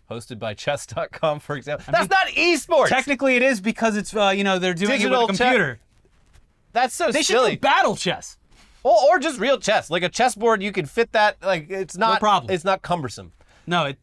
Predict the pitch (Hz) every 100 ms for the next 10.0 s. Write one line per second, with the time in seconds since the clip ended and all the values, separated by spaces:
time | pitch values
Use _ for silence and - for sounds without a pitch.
0 | - 123 127 117 113 113 220 - 202 185
1 | 196 185 180 170 _ _ - 175 202 220
2 | 202 - 185 175 - - _ _ _ _
3 | _ 151 170 - 196 180 - - - 147
4 | 185 190 - 202 185 208 - 185 175 170
5 | - - 165 151 151 156 _ 147 147 160
6 | 202 110 147 139 120 - 113 117 139 135
7 | 131 123 110 - 110 101 95 98 95 113
8 | 131 127 135 127 123 123 117 117 113 120
9 | 117 113 131 104 107 110 135 135 185 269